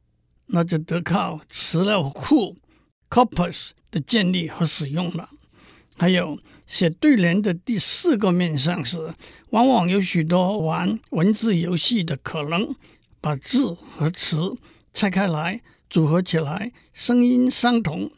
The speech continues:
而字不同，字相同而声调不同，意义不同。人类看得出这些诀窍，至于电脑呢？让我讲一段历史故事，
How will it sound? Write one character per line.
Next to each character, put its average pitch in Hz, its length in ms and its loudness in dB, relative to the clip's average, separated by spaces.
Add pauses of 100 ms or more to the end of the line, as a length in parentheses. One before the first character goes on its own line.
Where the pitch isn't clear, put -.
(140)
而 202 160 -2
字 202 400 4
不 175 180 2
同， 156 380 0 (380)
字 277 300 2
相 196 320 2
同 170 300 -4 (300)
而 180 160 0
声 269 280 2
调 226 220 0
不 160 160 -2
同， 165 340 -4 (220)
意 294 120 6
义 196 300 2
不 156 140 -2
同。 165 300 -2 (580)
人 208 260 4
类 214 380 2 (140)
看 196 260 -2
得 170 100 -4
出 190 360 -4
这 175 180 0
些 175 160 -2
诀 160 220 -6
窍， - 380 -2 (540)
至 165 220 4
于 156 280 2
电 190 280 0
脑 - 220 -6
呢？ 156 180 -6 (1200)
让 196 200 0
我 196 80 2
讲 175 240 0
一 185 160 2
段 185 360 -2
历 208 140 4
史 135 200 -2
故 175 220 -2
事， - 180 0